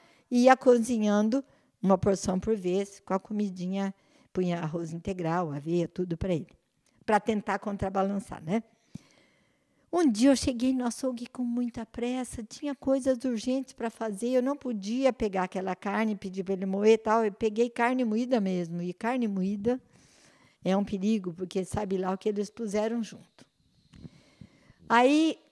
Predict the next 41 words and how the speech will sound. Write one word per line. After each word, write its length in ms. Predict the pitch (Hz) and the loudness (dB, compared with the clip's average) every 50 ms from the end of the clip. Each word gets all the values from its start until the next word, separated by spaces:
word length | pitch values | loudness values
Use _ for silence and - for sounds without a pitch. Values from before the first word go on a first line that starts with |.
| _ _ | _ _
fui 180 | _ - 214 202 | _ -2 -2 0
pra 200 | 196 220 220 214 | 2 2 0 0
casa, 400 | - - 226 220 240 240 220 240 | 0 4 6 8 8 8 6 4
não 200 | 226 226 220 220 | 2 2 0 0
dava 280 | 214 220 247 262 262 247 | 4 4 6 6 6 4
tempo 320 | - - 277 269 247 254 | 4 2 2 2 2 2
de 120 | 247 254 | 0 -2
cozinhar 520 | 233 - 254 240 226 214 240 233 233 233 220 | 0 4 4 4 6 6 4 4 6 4 4
por-, 180 | - 233 233 | 6 6 6
de 420 | 214 - - 208 190 220 233 220 208 | 6 4 0 -2 2 2 4 4 2
separar 460 | - - 214 214 214 214 196 208 214 | 2 2 0 2 4 4 6 6 4
porções, 540 | - 214 214 196 - - 240 233 233 220 220 | 4 2 0 0 0 -2 -2 0 0 0 0
então 240 | 220 208 - 240 226 | -2 -2 2 2 2
eu 80 | 214 | 2
cozinhei 400 | 214 226 208 190 196 208 214 208 | 2 -2 -6 -4 -4 -4 -4 -4
tudo 220 | - - 240 214 208 | -2 -4 -6 -4 -2
de 40 | |
uma 180 | 220 226 226 202 | -2 -2 -2 -2
vez. 460 | 151 131 143 - - - - - - _ _ _ _ _ _ _ _ _ _ _ _ _ _ _ _ _ _ - | -4 -8 -12 -16 -16 -16 -16 -18 -20 _ _ _ _ _ _ _ _ _ _ _ _ _ _ _ _ _ _ -10
E 80 | 269 233 | -6 4
deixei 360 | 220 240 226 - - 214 196 | 4 4 4 6 2 -2 -2
esfriar. 480 | 185 - - - 208 190 - - - _ _ _ _ _ _ _ _ _ _ _ _ _ _ _ _ _ _ _ _ _ _ _ _ _ _ | -2 -4 -8 -6 -4 -4 -4 -6 -12 _ _ _ _ _ _ _ _ _ _ _ _ _ _ _ _ _ _ _ _ _ _ _ _ _ _
Quando 220 | - 311 339 370 | -2 -2 2 4
eu 100 | 370 339 | 2 4
voltei 420 | 320 277 226 196 - - 185 180 | 6 6 4 4 4 2 2 2
pra 360 | - - - 185 185 180 180 175 | 2 0 0 2 4 4 2 2
pôr 440 | _ _ - 151 160 170 175 165 | _ _ -6 -2 2 2 4 4
as 140 | 160 156 - | 4 0 0
porções 540 | - - 151 151 151 - - 170 165 165 160 | -4 -4 -4 -4 -4 -4 -4 -2 -2 -2 -2
separadas, 840 | - 165 156 - 151 151 170 190 214 233 208 190 - 156 - - _ _ _ _ _ _ | -4 -6 -6 -4 -4 -2 0 2 2 0 0 -2 -6 -10 -12 -14 _ _ _ _ _ _
eu 120 | - 214 220 | 2 4 4
olhei 220 | 196 202 208 226 | 4 4 4 2
aquilo 340 | 214 196 - - 233 226 220 | 2 2 0 -4 -4 -2 -2
e 40 | 214 | -4
falei, 220 | - 226 233 226 | -2 0 -2 -2
"Que 240 | - _ - - 262 | -2 _ -8 -10 -10
camada 600 | - - - 277 277 269 262 269 277 269 254 262 | -8 -4 -2 -2 -2 2 2 2 2 4 4 4
de 140 | 247 240 262 | 4 4 -4
gordura 400 | 240 254 254 240 226 254 269 262 | -4 -2 -2 -2 0 2 4 6
é 80 | 247 254 | 6 6
essa? 280 | 262 - - - 220 | 6 4 4 0 -2